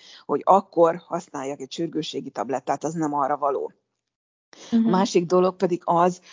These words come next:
Speaker 1: hogy ha a tizennegyedik nap környékén, peteérés környékén veszem be ezt a tablettát, akkor húsz százalék a teherbeesésnek a kockázata, ami nagyon magas.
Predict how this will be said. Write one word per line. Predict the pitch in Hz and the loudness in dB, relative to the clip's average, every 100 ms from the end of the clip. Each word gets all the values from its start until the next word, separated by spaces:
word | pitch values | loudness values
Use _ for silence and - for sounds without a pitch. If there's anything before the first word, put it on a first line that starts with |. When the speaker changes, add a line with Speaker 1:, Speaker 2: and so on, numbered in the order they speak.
| - | -16
Speaker 1:
hogy | - 156 | -6 -4
ha | - 190 | -4 -2
a | 160 | -2
tizennegyedik | - 233 208 175 160 147 - - | 0 0 0 0 -2 -4 -8 -10
nap | - - | -12 -10
környékén, | - 80 80 - 95 147 | -10 -10 -14 -12 -12 -4
peteérés | 160 180 147 147 131 135 | -4 -2 -2 -2 -4 -10
környékén | - 123 95 - - 87 _ _ | -12 -10 -12 -14 -16 -16 _ _
veszem | 185 170 - 151 | -4 -4 -2 0
be | 147 | 0
ezt | 151 - | -2 -6
a | |
tablettát, | - 127 147 165 208 208 - | -6 -4 -2 0 0 0 -2
akkor | 185 175 175 | -6 -2 -2
húsz | 175 175 | -2 -8
százalék | 127 139 135 120 - | -6 -4 -4 -6 -8
a | - - | -12 -2
teherbeesésnek | 170 131 127 - - - 147 147 139 | 0 0 0 -4 -4 -6 -6 -10 -4
a | 139 104 - | -2 -2 -6
kockázata, | - 143 - 135 151 143 - | -6 -6 -6 -8 -6 -6 -4
ami | 175 175 | -4 -2
nagyon | 190 208 147 139 143 | 2 2 2 -4 -4
magas. | 143 127 - - - - - | -4 -6 -6 -12 -10 -14 -14